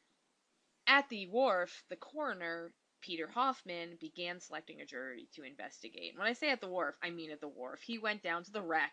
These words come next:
and organizing the investigation, and he was kind of, you know, um, examining the wreck and looking around and looking at bodies and that sort of thing. Um, Doctor William Evans, the former commissioner of health, he was chosen as the jury foreman.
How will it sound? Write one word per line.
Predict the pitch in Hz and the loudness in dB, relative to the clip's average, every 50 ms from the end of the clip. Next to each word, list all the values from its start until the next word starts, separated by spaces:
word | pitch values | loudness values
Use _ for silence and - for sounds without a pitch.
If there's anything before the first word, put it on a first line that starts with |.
| - - | -4 -14
and | - 175 165 - _ _ _ | -12 -12 -12 -14 _ _ _
organizing | - 175 175 175 180 175 165 165 165 165 160 160 | -2 0 0 0 0 -2 -2 -2 -4 -6 -8 -8
the | 156 156 | -8 -8
investigation, | 156 151 143 151 - - 156 147 147 143 147 147 - 147 147 147 143 | -4 -2 -4 -4 -4 -6 -10 -10 -8 -8 -10 -10 -8 -8 -8 -8 -10
and | 143 151 | -12 -14
he | 147 156 156 | -12 -12 -12
was | 151 143 151 151 147 - | -10 -8 -8 -10 -10 -10
kind | - 156 147 143 143 143 | -10 -8 -8 -8 -8 -6
of, | 143 139 139 135 - - - - - - - - - | -6 -6 -6 -8 -10 -18 -20 -20 -20 -20 -20 -16 -10
you | - 185 170 156 147 | -6 -4 -4 -4 -4
know, | 139 139 135 135 - - - - - - | -6 -6 -8 -8 -10 -14 -16 -12 -8 -6
um, | - 156 - - - - - - | -4 -4 -4 -6 -12 -10 -8 -6
examining | 175 170 165 175 165 160 151 151 151 151 | -6 -6 -6 -8 -8 -6 -6 -8 -8 -4
the | 147 143 | -2 0
wreck | 139 139 127 117 120 - - | 2 2 2 0 -2 -4 -6
and | 151 147 151 | -10 -8 -6
looking | 160 165 - - 147 147 | -8 -8 -8 -8 -8 -6
around | 143 147 147 147 147 147 160 160 | -4 -4 -4 -4 -4 -6 -8 -10
and | 151 160 | -12 -12
looking | 160 156 - 147 143 | -12 -14 -14 -14 -16
at | 147 - | -10 -6
bodies | 135 131 120 131 139 120 - - | -4 -2 -2 -2 -4 -8 -12 -12
and | 151 143 | -10 -8
that | 135 - - | -8 -8 -6
sort | 147 123 143 | -8 -8 -8
of | 151 | -8
thing. | - - 156 147 143 147 147 - - - - - - - - - - - - - - - - - - - _ - | -10 -8 -8 -8 -8 -10 -12 -20 -20 -20 -20 -20 -20 -20 -20 -20 -20 -20 -20 -20 -20 -20 -20 -20 -20 -20 _ -4
Um, | - 190 175 165 160 160 160 160 160 135 135 147 170 196 190 | -2 0 0 0 -2 -6 -10 -12 -14 -14 -14 -16 -18 -4 2
Doctor | - 247 247 269 - 269 240 214 165 196 | 6 6 6 6 4 2 0 0 0 -2
William | 196 202 196 185 151 | -4 -4 -4 -2 -2
Evans, | 147 180 175 175 156 156 160 - | -2 -2 0 -2 -4 -6 -6 -8
the | - 165 | -8 -8
former | 165 170 165 160 165 165 | -6 -6 -8 -6 -6 -8
commissioner | 165 - 175 156 156 - - 160 156 151 | -10 -10 -10 -10 -10 -10 -10 -10 -8 -10
of | 156 - | -10 -8
health, | - - 156 139 - - | -6 -4 -4 -4 -6 -8
he | - - 220 | -10 -10 -8
was | 220 240 - | -6 -6 -4
chosen | - 208 190 185 180 165 170 165 160 | -2 -2 -2 -2 -4 -6 -8 -10 -10
as | 165 160 143 - 151 143 - _ _ - | -10 -12 -14 -16 -18 -20 -20 _ _ -10
the | 180 175 | -8 -8
jury | 160 160 160 147 135 143 | -6 -6 -6 -6 -6 -8
foreman. | 139 - - 143 143 127 107 - - 135 160 | -10 -10 -8 -6 -6 -6 -6 -10 -12 -14 -18